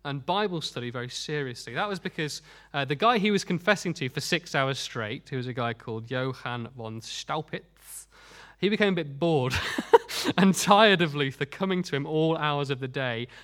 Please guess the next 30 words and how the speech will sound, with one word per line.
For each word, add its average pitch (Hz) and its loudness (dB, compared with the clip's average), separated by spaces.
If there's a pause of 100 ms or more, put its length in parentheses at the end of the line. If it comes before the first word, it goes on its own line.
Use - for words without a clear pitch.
and 127 -4
night 131 -4
to 139 -10
confess 131 -10
his 120 -10
sins. 143 -2 (360)
And 208 4
actually, 262 0
Staupitz 247 2
didn't 226 0
seem 220 0
to 208 -2
really 185 0
buy 156 2
into 160 0
this 127 -6
via 117 -6
moderna 110 -8
kind 101 -10
of - -12
thing. 147 -18 (440)
He 240 -2
said 220 0
to - -10
Luther, 175 -4
"You're 143 -4
making 185 -2
religion 135 -2
too 117 -6
difficult. - -8